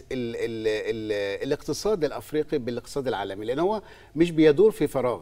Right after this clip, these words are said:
يعني، إحنا، ومفهوم المنافسة، مفهوم المنافسة أساسي. يعني، إذا لم، آه، وهو اللي بيسود، لأن، آه، ال-، ال-، ال-، الهدف الأساسي هو فتح الأسواق وفتح التنافس.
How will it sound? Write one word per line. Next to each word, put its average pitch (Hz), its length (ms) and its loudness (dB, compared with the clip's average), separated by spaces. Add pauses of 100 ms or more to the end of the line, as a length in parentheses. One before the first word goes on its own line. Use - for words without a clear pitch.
(160)
يعني، 110 360 -4
إحنا، 143 320 -4 (400)
ومفهوم 143 520 4
المنافسة، 196 480 2
مفهوم 131 280 0
المنافسة 170 520 2
أساسي. 160 440 4
يعني، 110 320 -2
إذا 165 220 4
لم، 139 440 2 (160)
آه، 113 600 2
وهو 170 220 8
اللي 233 120 8
بيسود، 165 460 2 (100)
لأن، 127 300 0
آه، 135 100 -4 (1000)
ال-، 139 100 2
ال-، 147 340 -2
ال-، 135 200 -4
الهدف 175 460 2
الأساسي 156 680 2
هو 147 160 2
فتح 196 260 -6
الأسواق 151 540 -4
وفتح 147 300 -12
التنافس. 139 480 -8